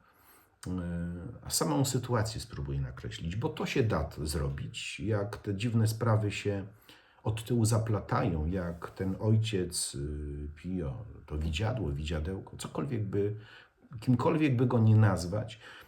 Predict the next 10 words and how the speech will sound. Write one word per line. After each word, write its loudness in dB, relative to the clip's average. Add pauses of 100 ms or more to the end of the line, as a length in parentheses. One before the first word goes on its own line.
(140)
mm, -4
jak 0
on 4
to, 2 (180)
te 0
węzełki -2
łączy 0
pod -8
spodem -6
tego -4